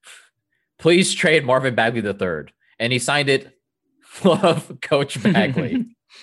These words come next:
Speaker 1: He then quickly deleted the tweet after he got ratioed. And then people took screenshots and posted them on their accounts.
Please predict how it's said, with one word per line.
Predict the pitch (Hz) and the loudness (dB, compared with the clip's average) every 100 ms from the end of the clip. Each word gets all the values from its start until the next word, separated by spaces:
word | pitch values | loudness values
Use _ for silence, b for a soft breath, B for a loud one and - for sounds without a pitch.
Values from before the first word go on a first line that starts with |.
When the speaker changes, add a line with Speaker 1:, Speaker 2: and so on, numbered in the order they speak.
| B B B B B - | B B B B B -2
Speaker 1:
He | 156 | 0
then | 165 160 | 0 0
quickly | 175 160 | 0 2
deleted | 147 147 214 226 | 2 2 2 2
the | 139 | -2
tweet | - 107 131 - _ | -4 -4 -4 -6 _
after | 107 113 117 | -8 -4 -2
he | |
got | 110 98 | -2 -2
ratioed. | 90 143 - 98 80 85 _ _ b b b b b 117 | -2 -2 -2 -6 -8 -10 _ _ b b b b b -4
And | 123 | 0
then | 135 135 127 117 _ _ | 2 0 -2 -10 _ _
people | - 156 170 | -4 -2 -2
took | - | -4
screenshots | - 135 123 131 117 - | -4 -6 -4 -2 -4 -6
and | 110 98 | -14 -2
posted | 143 165 123 | 0 0 -2
them | 104 101 | -4 -4
on | 101 | -2
their | 120 | -2
accounts. | 110 98 87 92 - - | -2 -6 -10 -12 -16 -20